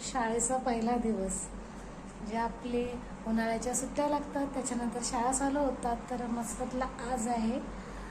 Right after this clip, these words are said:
आ, एकोणतीस जुलैला शाळा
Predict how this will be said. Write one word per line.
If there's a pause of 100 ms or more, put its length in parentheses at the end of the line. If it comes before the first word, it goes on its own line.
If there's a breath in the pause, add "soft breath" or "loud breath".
(220 loud breath)
आ, (580)
एकोणतीस (340)
जुलैला
शाळा